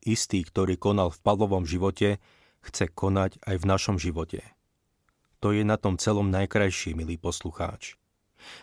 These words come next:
Aj teraz, kde sa vo svojom živote nachádzame, Boh chce konať. Svojím spôsobom mnohí z nás žijeme jednoduchý život.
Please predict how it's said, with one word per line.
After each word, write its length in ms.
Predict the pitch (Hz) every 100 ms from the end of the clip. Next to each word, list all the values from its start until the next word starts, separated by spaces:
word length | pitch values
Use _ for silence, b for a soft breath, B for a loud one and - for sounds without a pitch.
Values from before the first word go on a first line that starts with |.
| B -
Aj 80 | 98
teraz, 400 | - 127 98 - -
kde 240 | 90 98
sa 160 | 92 98
vo 80 | 90
svojom 400 | - 101 98 90
živote 400 | 101 104 101 87
nachádzame, 800 | 90 - 98 95 101 101 104 b b b b -
Boh 240 | 92 92
chce 320 | - - -
konať. 640 | 98 98 92 - - - _ _ _ _ _ _ _ -
Svojím 400 | - 98 98 98
spôsobom 880 | - - 98 95 113 101 104 104 b b b
mnohí 400 | 104 104 120 107
z 160 | 85 95
nás 320 | 95 95 -
žijeme 480 | 85 101 101 92 87
jednoduchý 560 | 98 95 87 90 -
život. 560 | 92 98 85 92 -